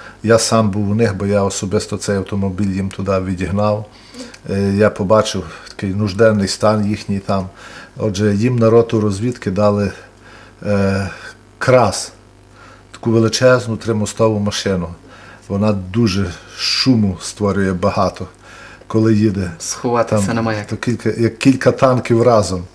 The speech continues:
Speaker 1: І тому вона, як розвідників, то заздалегідь там видає. І тим більше то велика машина. В одній машині розвідникам їхати — це дуже небезпечно,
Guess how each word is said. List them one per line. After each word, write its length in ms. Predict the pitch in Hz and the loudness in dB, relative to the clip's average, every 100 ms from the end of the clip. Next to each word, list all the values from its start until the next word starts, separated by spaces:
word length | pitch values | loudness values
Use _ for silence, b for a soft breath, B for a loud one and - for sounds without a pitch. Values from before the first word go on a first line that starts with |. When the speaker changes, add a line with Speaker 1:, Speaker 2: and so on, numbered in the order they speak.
| - - B B B - | -20 -20 B B B -4
Speaker 1:
І 140 | 117 | -4
тому 720 | 107 120 123 127 117 110 104 92 B B B | -2 0 0 2 2 0 -2 -6 B B B
вона, 380 | 95 104 113 110 | -6 0 2 2
як 200 | 101 98 | 2 0
розвідників, 680 | 104 95 107 107 104 95 90 | -2 -2 -2 -2 -4 -6 -10
то 180 | - 92 | -8 -8
заздалегідь 640 | 95 90 101 98 92 110 | -6 -6 -4 -4 -4 -4
там 180 | - 90 | -4 -6
видає. 560 | 92 92 95 101 104 98 - B B B | -6 -6 -4 -2 -2 -4 -12 B B B
І 120 | 98 | -6
тим 220 | 95 120 | -2 0
більше 300 | 104 110 - | 0 0 -4
то 120 | 98 110 | -4 0
велика 340 | 110 107 113 | 0 0 0
машина. 500 | 107 - 131 107 87 - B B - | -2 -2 -4 -4 -6 -8 B B -8
В 680 | 107 95 92 92 92 90 113 | -6 -6 -6 -8 -10 -10 -6
одній 300 | 117 123 123 | -4 0 0
машині 480 | 107 - 123 113 104 | 0 -2 -2 0 0
розвідникам 680 | 101 101 110 104 101 107 101 | -2 -2 -2 -2 -4 -2 -2
їхати — 360 | 104 101 - 92 | -4 -8 -8 -14
це 340 | - 95 95 95 B B B B | -8 -6 -6 -8 B B B B
дуже 300 | 101 107 104 | -4 -2 0
небезпечно, 760 | 101 98 101 - 117 - 98 | 0 -2 -4 0 0 0 -6